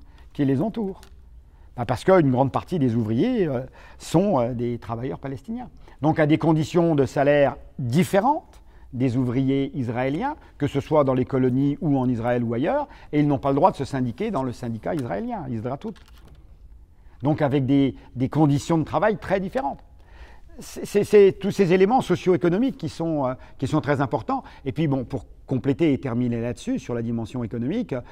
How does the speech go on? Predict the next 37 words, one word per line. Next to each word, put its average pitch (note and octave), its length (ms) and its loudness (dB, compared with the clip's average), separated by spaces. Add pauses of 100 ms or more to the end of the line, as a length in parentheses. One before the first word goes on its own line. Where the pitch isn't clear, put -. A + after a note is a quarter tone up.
(180)
dans C3 120 2
les C3+ 160 4
accords C3+ 560 2
de A#2 120 -2
Paris C#3 340 -2
de B2 80 0
dix-neuf A#2 260 -4
cent C3+ 140 -4
quatre-vingt-quatorze, B2+ 880 -4 (360)
euh, A#2 400 -4 (400)
euh, C#3 420 -8 (240)
il, C#3+ 160 4
la, C3 480 0
la, B2+ 440 -12 (300)
la, B2+ 220 -10
la G#2+ 100 -10
résolution, C#3+ 440 2
enfin C#3 100 2
le C3 100 6
texte C#3 380 4
qui C3 180 0
a C3 60 8
été C3+ 240 2
adopté C3 480 0
a, C#3 140 -4 (580)
a B2 80 -2
prévu C#3 380 2
ou C3+ 260 6
a A#2 80 0
organisé C3+ 560 2
que D#3 260 2 (300)
la C3 100 0
T D3+ 160 2
V C3+ 220 6
A C4 220 4 (280)
était, D#3+ 560 4
euh, C3 320 4